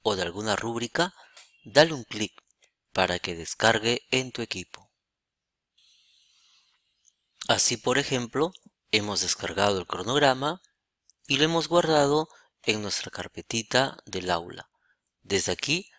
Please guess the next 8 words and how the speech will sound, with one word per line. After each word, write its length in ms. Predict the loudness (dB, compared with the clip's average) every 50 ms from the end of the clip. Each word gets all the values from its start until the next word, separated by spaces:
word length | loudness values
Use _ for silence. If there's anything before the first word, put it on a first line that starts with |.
| _ _ _ _
procedemos 800 | -8 -4 -2 -2 -2 0 0 0 0 0 0 -2 -2 -2 -4 -2 0
a 240 | 0 0 2 0 0
abrirlo 580 | -2 0 -2 -2 -2 -2 0 0 0 0 0 -4 -12 -20 _ _ _ _ _
cada 300 | 6 8 8 8 8 6
vez 400 | 6 4 4 4 6 6 4 4
que 180 | 4 0 -2 0
deseemos 840 | 0 -2 0 0 0 2 2 0 0 0 -2 0 0 0 -2 -2
revisar 640 | -6 -8 -10 -8 -2 0 0 2 4 4 4 4 2